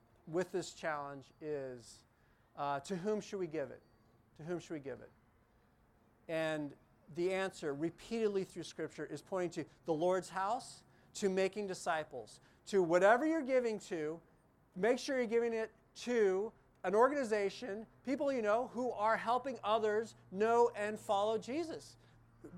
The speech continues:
Invest in that. That's the kingdom of God.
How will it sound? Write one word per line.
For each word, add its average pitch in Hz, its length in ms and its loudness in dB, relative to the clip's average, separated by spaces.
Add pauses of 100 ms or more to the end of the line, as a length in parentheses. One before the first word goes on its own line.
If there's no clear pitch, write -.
(140)
Invest 269 480 6
in 311 140 0
that. 349 400 -2 (260)
That's 262 200 0
the 320 100 0
kingdom 311 360 -2
of 294 140 -2
God. 311 420 -2